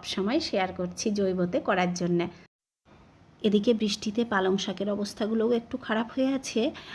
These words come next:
আহ, কিন্তু এগুলো একটু বড় হয়ে গেছে আর অত ভয় নেই। আর এদিকেও দেখছি এই যে পড়ে গেছে,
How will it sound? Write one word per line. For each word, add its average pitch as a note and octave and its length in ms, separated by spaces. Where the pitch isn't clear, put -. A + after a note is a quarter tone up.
আহ, G#3 260
কিন্তু B3+ 260
এগুলো D#4+ 180
একটু F4 180
বড় A3 240
হয়ে A#3 200
গেছে C4 260
আর F4+ 80
অত A3+ 180
ভয় A3+ 340
নেই। C#4 380
আর F#3+ 200
এদিকেও G3 480
দেখছি A3+ 380
এই G3+ 220
যে G#3 220
পড়ে G3 200
গেছে, G3 400